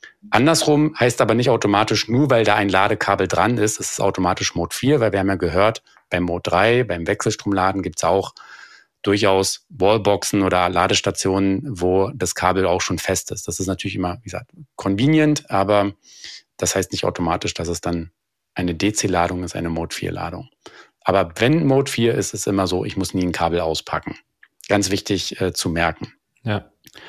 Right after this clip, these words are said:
Speaker 2: Aber dann kommen wir, denke ich, jetzt auch zu den Steckertypen, äh, zum Abschluss dieser Folge, denn das ist ja dann das Indiz, woran ich unterscheiden kann. Äh, habe ich jetzt hier A C oder D C?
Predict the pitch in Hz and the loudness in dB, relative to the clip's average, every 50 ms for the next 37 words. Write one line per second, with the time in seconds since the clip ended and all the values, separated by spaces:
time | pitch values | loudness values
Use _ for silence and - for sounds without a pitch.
0 | - - - - - - - - - - - 110 107 107 107 - 123 135 139 135 | -16 -16 -16 -16 -18 -20 -20 -20 -18 -2 2 2 4 4 4 4 4 4 4 4
1 | 123 107 120 120 120 117 117 107 - 120 - - 107 110 - - - 110 110 107 | 4 4 2 2 2 0 0 0 0 0 2 2 -2 -2 -2 -4 -2 0 0 2
2 | 101 - - 139 143 - 147 131 - - 117 110 - - 110 120 123 - 78 78 | 0 2 2 2 2 4 2 2 2 0 -2 -2 0 0 0 0 0 0 0 2
3 | 95 - - 113 110 107 101 - - 110 - 117 - - - 123 120 - - - | 2 2 2 2 2 0 -2 -4 -4 -2 0 0 -2 0 -2 0 0 0 0 0
4 | 143 147 135 117 95 - - 107 104 107 107 120 127 120 107 113 107 104 107 104 | 2 4 4 4 2 2 2 2 2 4 4 4 2 2 2 0 0 0 -2 -2
5 | 92 - - 107 110 113 113 110 - 117 107 104 104 104 104 98 104 101 101 101 | -4 0 0 2 2 2 0 0 2 2 4 4 4 2 2 0 -2 -2 -2 -2
6 | 98 98 - - 104 98 92 104 104 110 - - - - 101 92 104 98 98 95 | -2 -2 -2 -2 -2 -2 -2 -2 -2 -2 -4 -6 -4 -4 -2 0 0 0 0 -2
7 | 95 - 98 - 98 90 - 107 110 117 123 117 - - 117 117 117 113 110 - | -4 -6 -6 -4 -4 -2 2 2 2 2 2 -2 -2 0 0 0 0 -4 -6 -8
8 | 131 113 104 95 92 92 95 104 - - 98 90 - - 101 87 87 101 101 - | -8 -6 -4 -2 -2 -2 -4 -4 -4 -4 -4 -4 -2 -2 -2 0 0 0 -2 -2
9 | - 104 92 95 92 95 90 90 120 135 127 - - 127 123 120 117 113 - | -2 -2 -2 0 0 -2 0 2 0 0 2 2 2 4 4 2 0 -2 -8